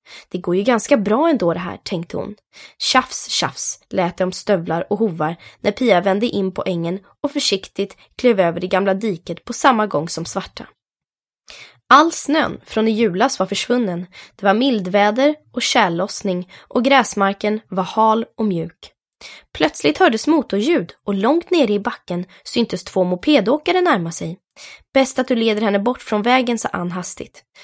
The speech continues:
Pia nickade och fortsatte gå. "Tur att inte Svarta är rädd för bilar och sådant", hann hon tänka. Sedan ökade motorljudet i en plötslig gasning bakom dem. Den svarta hästkroppen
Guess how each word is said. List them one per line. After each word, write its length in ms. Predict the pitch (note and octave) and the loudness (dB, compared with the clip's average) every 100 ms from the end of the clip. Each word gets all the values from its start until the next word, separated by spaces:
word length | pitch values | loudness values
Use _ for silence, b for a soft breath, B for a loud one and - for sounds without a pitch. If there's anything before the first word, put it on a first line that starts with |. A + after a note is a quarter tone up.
| B B - | B B -6
Pia 160 | F#3 F3+ | -2 0
nickade 520 | G#3+ - F3 F3 F3+ - | -2 -4 -4 -2 -2 -6
och 80 | G3+ | -6
fortsatte 460 | A3 - F3+ F3 | -6 -4 -8 -6
gå. 240 | F3+ F3 - _ _ B B B - | -4 -4 -6 _ _ B B B -4
"Tur 180 | A3+ A3+ | 0 2
att 140 | C#4 | 2
inte 180 | C#4+ A#3 | 2 -2
Svarta 340 | - A3+ - G3+ | -2 -4 -2 0
är 60 | |
rädd 160 | F#3+ E3+ | 0 0
för 120 | F#3+ | -2
bilar 400 | G#3+ C#4 G#3+ D4+ | 0 2 2 2
och 80 | E4+ | 2
sådant", 420 | D#4+ G#3 D#3 - | 0 0 -2 -8
hann 200 | - F#3+ | -10 -6
hon 120 | F3 | -4
tänka. 400 | E3+ F3 E3 - - _ B B | -4 -6 -8 -14 -16 _ B B
Sedan 380 | B - G#3 F#3+ - | B 2 4 4 2
ökade 400 | B3 F#3+ G3 G#3+ | 0 0 0 2
motorljudet 760 | B3 - F#3 F3+ F3 F#3+ F#3+ - | 0 -2 -4 -4 -2 -2 -4 -2
i 40 | |
en 100 | G3+ | -4
plötslig 540 | F#3+ C#4 C4 - B3 A#3 | -2 -2 -2 -2 -2 2
gasning 480 | A#3+ E3+ - F#3 | 2 2 -2 -2
bakom 340 | F#3 E3+ - F3 | 0 -2 -4 -10
dem. 160 | - - B B B | -10 -12 B B B
Den 140 | F#3+ | -2
svarta 360 | F#3+ - A3+ G3 | 0 0 0 -2
hästkroppen 720 | G3+ A3+ - - - - F#3 | -4 -4 -6 -8 -8 -4 -6